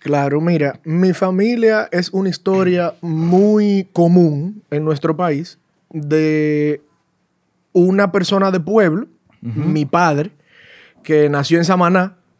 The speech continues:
Speaker 1: se crió y hizo su secundaria en Samaná. Eh, s-, mis abuelos eran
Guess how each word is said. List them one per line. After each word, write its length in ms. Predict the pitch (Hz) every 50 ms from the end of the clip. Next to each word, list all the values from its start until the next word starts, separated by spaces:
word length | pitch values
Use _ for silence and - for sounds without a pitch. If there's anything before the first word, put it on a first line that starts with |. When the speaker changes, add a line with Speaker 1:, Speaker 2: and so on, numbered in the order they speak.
| _ _ _ _ _ _ _ _ _
Speaker 1:
se 320 | - - - 165 160 151
crió 580 | - - 147 151 143 147 156 175 190 196 196 196
y 300 | - 160 160 160 165 170
hizo 680 | 175 165 - 180 175 175 175 175 170 165 160 156 151 147 143
su 140 | - 160
secundaria 840 | 151 - 165 147 - 156 156 151 160 175 185 180 165 151 151 160 143
en 120 | 139 147 143
Samaná. 460 | 143 160 156 180 190 180 175 185 - - _ _ _ _ _ _ _ _ _ _ - - - _ _ _ _ _ _ - _
Eh, 640 | 156 156 160 156 156 151 151 147 147 143 143 143 139
s-, 200 | 139 - - - _ _
mis 280 | 175 175 180 170 -
abuelos 640 | - 160 160 175 220 240 208 180 180 226 240 - - _ _
eran 960 | 143 143 147 156 165 165 165 165 160 156 151 147 143 139 135 131 127 123 117